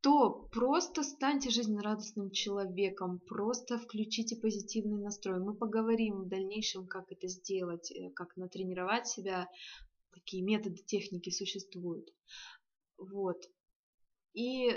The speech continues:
тогда работа вам, в принципе, ну, хотя бы не будет приносить такой дискомфорт, который есть, быть может, сейчас.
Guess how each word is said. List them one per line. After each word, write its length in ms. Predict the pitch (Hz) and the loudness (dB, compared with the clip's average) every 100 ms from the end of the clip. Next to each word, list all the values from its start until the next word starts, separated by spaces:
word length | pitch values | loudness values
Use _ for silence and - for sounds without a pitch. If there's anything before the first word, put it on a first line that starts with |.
| - - 226 | 0 -14 -2
тогда 280 | 240 220 285 | 0 6 6
работа 400 | 262 226 254 214 | 6 4 2 0
вам, 200 | 208 202 | 0 0
в 100 | - | 0
принципе, 400 | 233 254 233 214 | 0 2 0 0
ну, 240 | 226 233 - _ _ _ _ | -2 -2 -10 _ _ _ _
хотя 520 | - 233 233 - 247 | -2 -2 0 4 4
бы 260 | 226 214 - - _ _ - | 6 4 0 -12 _ _ 0
не 220 | 220 233 | 6 6
будет 340 | 220 226 226 - | 6 4 2 -2
приносить 460 | 214 214 - 214 | -2 -2 -2 -4
такой 380 | 202 - 214 214 | -6 -2 0 0
дискомфорт, 960 | 190 202 - 208 208 226 254 247 - - _ _ _ _ | -4 -6 -4 -4 -2 2 4 2 -4 -20 _ _ _ _
который 380 | - 196 208 202 | -8 -2 0 0
есть, 280 | 185 202 175 | 0 -2 -4
быть 280 | 175 196 196 | -6 -4 -4
может, 300 | 185 180 - | -4 -4 -8
сейчас. 560 | - - 160 - - | -6 -4 -4 -6 -14